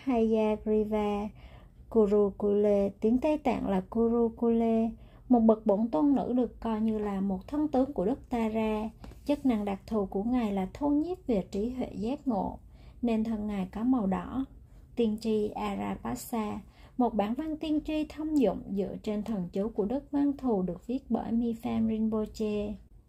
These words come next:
Mahotara, tiếng Tây Tạng là Chemchok.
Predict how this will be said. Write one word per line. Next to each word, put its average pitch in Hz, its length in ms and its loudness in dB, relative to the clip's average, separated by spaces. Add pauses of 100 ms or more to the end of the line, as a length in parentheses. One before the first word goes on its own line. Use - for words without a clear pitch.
(240)
Mahotara, 226 1200 -2 (360)
tiếng 294 180 2
Tây 311 280 -4
Tạng - 260 -4
là 196 220 0
Chemchok. 214 540 -6